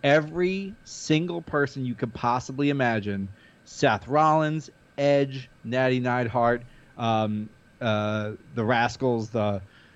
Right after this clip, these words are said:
the whole, all of N X T. Um, you had, uh, Drew Galloway, you had Malachi Black, you had, uh,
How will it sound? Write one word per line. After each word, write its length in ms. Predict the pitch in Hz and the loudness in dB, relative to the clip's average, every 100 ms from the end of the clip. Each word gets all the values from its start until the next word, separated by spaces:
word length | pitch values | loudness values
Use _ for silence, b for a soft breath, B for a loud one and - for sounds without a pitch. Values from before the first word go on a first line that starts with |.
| b _ | b _
the 80 | - | -8
whole, 300 | - - 185 | -2 4 6
all 340 | 170 151 185 165 | 8 8 8 6
of 80 | 139 | 4
N 120 | 123 | 0
X 200 | 113 - | -4 -6
T. 420 | 139 123 113 113 - | -4 -4 -4 -8 -4
Um, 640 | 120 113 110 107 107 110 - _ _ _ _ _ _ _ - | 0 0 0 -2 -6 -8 -12 _ _ _ _ _ _ _ 0
you 140 | 151 | 4
had, 300 | 165 143 131 | 6 4 2
uh, 360 | 131 123 117 120 120 - - 139 | -2 -2 -2 -4 -10 -20 -20 -6
Drew 180 | 139 120 | -4 0
Galloway, 640 | 143 143 143 139 139 135 | 4 6 6 6 4 4
you 160 | 131 113 | 0 -4
had 400 | 120 117 113 113 | -2 -4 -6 -4
Malachi 400 | 117 117 117 113 | -2 -2 -2 -4
Black, 480 | 139 131 123 123 | 0 2 2 0
you 80 | 117 | -2
had, 160 | 110 110 | -4 -4
uh, 360 | 110 104 104 | -4 -4 -6